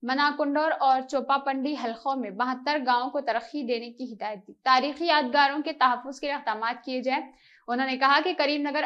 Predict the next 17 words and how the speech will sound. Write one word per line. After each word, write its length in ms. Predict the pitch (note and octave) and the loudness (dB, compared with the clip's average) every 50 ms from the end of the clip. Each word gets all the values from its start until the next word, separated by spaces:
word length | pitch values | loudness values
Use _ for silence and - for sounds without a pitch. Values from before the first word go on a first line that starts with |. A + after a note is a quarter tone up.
| - | 0
आने 240 | - B3 A#3+ B3+ C#4 C#4+ | 0 0 0 0 -2 -2
वाली 220 | C4+ C4 C4+ C#4+ | -2 0 -2 -2
सड़कों 400 | C#4 - B3 A3 G#3+ G#3 B3 C4 | -4 -2 -2 -2 -2 -2 -4 -4
पर 260 | C4+ B3+ A3 G3 F#3+ - - | -4 -2 -2 -4 -4 -4 -6
हर 180 | A#3+ C4 C4 C4+ C4 | -2 -2 -2 0 0
तरह 240 | C4+ C4 C4 C4 C4 C4+ | 0 2 2 2 2 0
से 140 | C4 - A#3+ | 0 -4 -6
गेटवे 440 | A3+ G#3+ B3 B3 B3+ B3+ C4 C4+ C4 | -4 -4 -4 -4 -4 -4 -4 -4 -4
बनाए 320 | A#3+ G#3+ G#3 F#3+ F#3+ G3+ | -4 -4 -6 -6 -6 -8
जाए। 180 | G3 - - - _ - | -10 -12 -16 -16 _ -8
मरकजी 560 | - A3 A3+ A#3 C4 C4 C4+ B3+ D4+ D#4 D#4+ D4+ | -6 -6 -4 -2 -2 -2 -2 -2 -4 -4 -6 -4
सड़कों 460 | - C4+ A#3 A3+ A#3 - C#4 C#4 D4 | -2 -2 0 0 -2 -4 -4 -4 -4
को 200 | C#4+ C#4 C4 C4+ C#4+ | -2 -2 -2 -4 -4
साफ 360 | C#4 - B3+ A3+ A3+ A3+ - | -4 0 2 2 2 2 0
रखने 300 | A#3 A#3 A#3 B3 B3 B3 | -6 -6 -6 -8 -10 -10
के 120 | B3+ C#4+ C4 | -8 -8 -6
लिए 220 | A#3 G#3+ A3 A#3+ | -6 -4 -4 -6